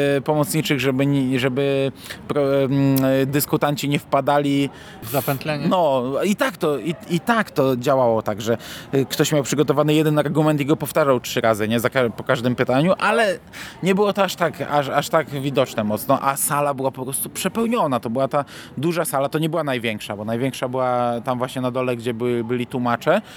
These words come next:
Speaker 1: ale to i tak duża. Ja tam wykłady miałem w dziewięćdziesiątym ósmym <laughs> na wykłady tam chodziłem matematyczne.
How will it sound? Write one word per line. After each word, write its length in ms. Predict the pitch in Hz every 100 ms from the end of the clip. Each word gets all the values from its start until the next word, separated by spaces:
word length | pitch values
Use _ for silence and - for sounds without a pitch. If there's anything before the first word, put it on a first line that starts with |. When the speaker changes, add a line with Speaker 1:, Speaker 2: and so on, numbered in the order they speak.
| - -
Speaker 1:
ale 180 | - 160
to 80 | 190
i 60 | 190
tak 180 | 190
duża. 300 | 156 151 110
Ja 120 | 95 101
tam 280 | 120 120
wykłady 420 | 120 143 135 117 107
miałem 360 | 107 104 104
w 60 | 98
dziewięćdziesiątym 680 | 120 110 107 113 107 104
ósmym 340 | 113 - 147 202 - - - 320 -
<laughs> 540 | 330 - - - - 127
na 80 |
wykłady 360 | 123 131 123 120
tam 160 | 127 -
chodziłem 340 | 127 123 120
matematyczne. 680 | 117 117 117 120 113 190